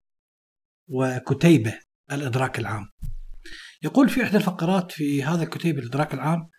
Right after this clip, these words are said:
فقرة معتدلة، يقول بها: "ربما كانت العواطف التي تتضمنها الصفحات الموجودة في هذا الكتاب قد لا تكون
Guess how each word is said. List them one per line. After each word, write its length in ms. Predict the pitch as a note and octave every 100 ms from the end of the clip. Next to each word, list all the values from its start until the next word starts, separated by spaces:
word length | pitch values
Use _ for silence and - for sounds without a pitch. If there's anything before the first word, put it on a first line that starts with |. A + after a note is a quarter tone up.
| _ _ _ -
فقرة 340 | F3+ F3 D#3
معتدلة، 520 | B2+ - D3+ C#3 D3
يقول 240 | D3 C#3+ E3+
بها: 220 | F#3 F3+
"ربما 360 | A3+ G#3+ F#3+
كانت 360 | F3 F3+ F3 E3
العواطف 600 | C3+ D3+ G#3+ - D3+ - - - - - - D3
التي 760 | C#3+ D#3 - D3+ D3 C#3+ - - - -
تتضمنها 960 | D3+ B2 C3+ C#3+ D3 E3+ E3 D3+ D#3+ -
الصفحات 720 | - C#3 - - D#3+ D#3+ - -
الموجودة 560 | C3+ C3+ C3 B2+ C#3+ B2
في 140 | B2+
هذا 180 | C3 C3+
الكتاب 340 | - - C3 - - - - - - - _ _
قد 160 | - G#3
لا 60 | C#4+
تكون 360 | C4 A3 F#3